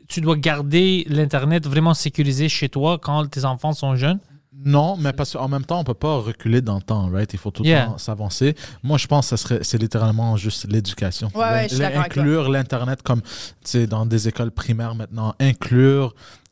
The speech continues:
Speaker 2: l'éducation d'Internet
Speaker 3: Ouais.
Speaker 1: Puis
Speaker 2: dans l-,
Speaker 1: de,
Speaker 2: you know ?
Speaker 1: de te calmer, de
Speaker 2: C'est
Speaker 1: prendre
Speaker 2: ça.
Speaker 1: des
Speaker 2: Ouais,
Speaker 1: choses,
Speaker 2: ouais,
Speaker 1: euh,
Speaker 2: ouais, ouais.
Speaker 1: comme les jeux vidéo. Moi, je, je, je grandis avec des jeux, je travaillais dans l'industrie des jeux vidéo, j'adorais ça.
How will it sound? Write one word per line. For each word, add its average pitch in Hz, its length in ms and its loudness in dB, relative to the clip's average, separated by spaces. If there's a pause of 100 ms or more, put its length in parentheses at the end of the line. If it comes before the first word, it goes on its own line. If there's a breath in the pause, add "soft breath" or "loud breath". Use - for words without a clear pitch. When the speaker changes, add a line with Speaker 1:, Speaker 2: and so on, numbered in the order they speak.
Speaker 2:
l'éducation 120 840 0
d'Internet 110 760 -2 (100)
Speaker 3:
Ouais. 180 180 -6 (440)
Speaker 1:
Puis 190 100 4
Speaker 2:
dans 123 380 0
l-, 113 140 -4
Speaker 1:
de, 170 120 4
Speaker 2:
you 135 100 2
know ? 127 180 -6 (160)
Speaker 1:
de 160 80 0
te 151 120 0
calmer, 151 500 4
de 143 140 0
Speaker 2:
C'est 139 60 2
Speaker 1:
prendre 156 260 4
Speaker 2:
ça. 151 40 2
Speaker 1:
des 139 160 2
Speaker 2:
Ouais, 135 80 2
Speaker 1:
choses, 151 360 4
Speaker 2:
ouais, 139 60 6
Speaker 1:
euh, 131 180 2
Speaker 2:
ouais, 147 180 -4
ouais. 135 80 -6
Speaker 1:
comme 330 160 2
les 339 100 6
jeux 190 160 2
vidéo. 160 400 4 (160)
Moi, 185 140 2
je, 156 240 -2
je, 139 360 -4
je 131 200 -4
grandis 131 320 -2
avec 165 160 0
des 143 60 -2
jeux, 147 120 0 (100)
je 139 140 -2
travaillais 135 440 2
dans 143 420 2
l'industrie 135 400 -2
des 156 40 -2
jeux 147 140 0
vidéo, 143 260 0
j'adorais 127 440 0
ça. 190 200 -4